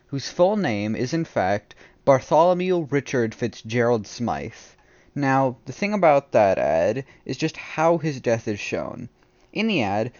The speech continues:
we don't once see him die directly, nor do we see the aftermath or the body, which would be normal for it if it was a closed casket funeral. But the thing is, the ad is cut so we don't see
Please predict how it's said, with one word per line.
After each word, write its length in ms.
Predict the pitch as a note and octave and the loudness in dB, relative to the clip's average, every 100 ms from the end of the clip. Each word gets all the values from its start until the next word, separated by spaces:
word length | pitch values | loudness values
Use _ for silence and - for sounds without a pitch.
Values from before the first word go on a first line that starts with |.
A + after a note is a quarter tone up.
| _ | _
we 120 | D#3 | 0
don't 420 | E3+ A3 - C#3 C#3 | 2 0 -4 -6 0
once 260 | D3+ D3+ | 0 0
see 300 | - - D3 | -6 -2 0
him 180 | C3 C3 | 0 0
die 220 | A2+ G#2+ | 2 0
directly, 560 | G#2 A2+ C3 - D#2 F#2 | 0 0 0 0 -6 -4
nor 260 | A2+ A#2+ | -2 -2
do 80 | B2+ | -2
we 140 | B2+ B2 | -4 -4
see 220 | - A#2+ | -4 -2
the 160 | A2+ | 0
aftermath 600 | A#2 D3 - B2 G#2 A2 | 0 -2 -4 -4 -2 -2
or 140 | A#2 G#2+ | -2 -2
the 120 | G#2+ | -4
body, 460 | - C#3 C3+ A#2+ A#2+ | -2 0 0 0 -2
which 300 | G#2+ - A2+ | -4 -6 -4
would 220 | A#2 G#2+ | -6 -4
be 100 | A2+ | -4
normal 680 | B2 F#3 G3+ D#3+ C#3 C3+ B2+ | -2 -2 -4 -2 -2 -2 -4
for 240 | C#3 B2+ | 0 2
it 80 | B2+ | 2
if 160 | B2+ C3 | 0 -2
it 60 | A#2+ | -2
was 160 | B2+ | -2
a 60 | B2 | -6
closed 400 | - B2+ A2+ - | -2 0 0 -2
casket 400 | G#2+ G2+ - - | -4 -4 -8 -6
funeral. 420 | C3+ B2 B1+ - B2+ | -4 -2 -4 -6 -4
But 160 | G#2+ | -4
the 60 | A#2 | -4
thing 260 | D#3+ C#3 E3+ | -4 -2 -2
is, 400 | F#3+ C#3+ C3 - - - | 0 -2 -4 -14 -20 -4
the 160 | C#3 E3+ | 2 4
ad 140 | G#3 | 4
is 180 | G#3 - | 0 -4
cut 340 | - F3+ - | -2 0 0
so 160 | - E3 | -2 -4
we 200 | D3+ C#3+ | -2 -2
don't 420 | C#3+ D#3 G3 - | 0 0 -2 -6
see 320 | - E3+ - | -6 -4 -4